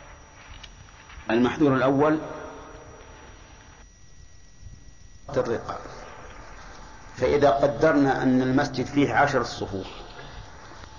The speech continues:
جاء الإنسان في آخر صف ما وجد مكانا، وقلنا: "يذهب إلى جنب الإمام"،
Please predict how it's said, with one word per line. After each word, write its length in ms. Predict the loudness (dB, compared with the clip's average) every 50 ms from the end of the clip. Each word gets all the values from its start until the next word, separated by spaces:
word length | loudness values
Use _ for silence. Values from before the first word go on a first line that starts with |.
| -20 -18 -20 -20 -18 -18 -16 -14 -4 2
جاء 200 | 4 4 6 6
الإنسان 500 | 4 2 2 2 2 2 4 4 4 4
في 180 | 6 6 6 6
آخر 240 | 6 6 4 2 0
صف 300 | 0 0 0 0 2 2
ما 120 | 4 6
وجد 320 | 6 6 6 4 2 0 0
مكانا، 360 | -2 -2 -2 -2 -4 -4 -6 -8 -12 -14 -14 -14 -14 -16 -16 -16 -16 -16 -16 -16 -16 -18 -18 -18 -18 -18 -18 -18 -18 -16 -14 -8 -2 0
وقلنا: 380 | 0 4 6 6 8 8 8
"يذهب 260 | 6 6 4 2 2 2
إلى 420 | 2 2 2 0 0 -4 -8 -10 -12 -12 -12 -14 -14 -16 -16 -16 -18 -18 -18 -18 -14 -2 2
جنب 200 | 4 6 6 4
الإمام"، 340 | 4 2 0 0 -2 -2